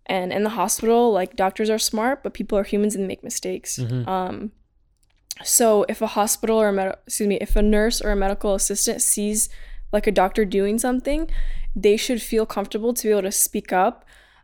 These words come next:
Speaker 1: um, to make sure that that patient isn't harmed.
Speaker 2: Okay.
Speaker 1: So to change that culture, everybody just assumes the doctor knows everything.
Speaker 2: Right.
Speaker 1: A lot of people assume that everybody else knows something.
Speaker 2: And they don't question 'em.
Speaker 1: Yeah. And that's what we're trying to change.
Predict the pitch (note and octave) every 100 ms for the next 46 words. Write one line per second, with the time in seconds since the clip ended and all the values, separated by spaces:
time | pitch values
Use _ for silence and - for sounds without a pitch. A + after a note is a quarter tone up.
0 | - G3 F#3 F#3 - G3+ _ _ _ -
1 | A3+ A3 A3+ G3+ F#3 - A3 - - F#3+
2 | - - G3 - - - _ B2+ - A2+
3 | G#2 _ _ - A3+ G#3+ - - G3+ -
4 | A3 B3 A3+ - - F#3+ G3+ C4 C4+ C#4
5 | - G3 G#3 A#3 B3 A3+ G3+ G3+ - G3+
6 | G#3 G3+ F#3+ G3+ F#3 F#3 - - - -
7 | - A#3 B2 A2+ A2 - - G#3+ A3+ B3
8 | A#3 A3 G#3 G#3+ G#3 G3+ G3+ G3 G3+ G3
9 | G3 G3 - F#3 E3+ - B2+ A#2+ A#2+ A#2+
10 | G#2 C3 - A#2+ G2+ G2 G2+ A3+ G#3+ F3
11 | A#3+ - _ _ - G3+ G#3 G#3 F#3 F#3
12 | F#3 E3+ - - - - B3 -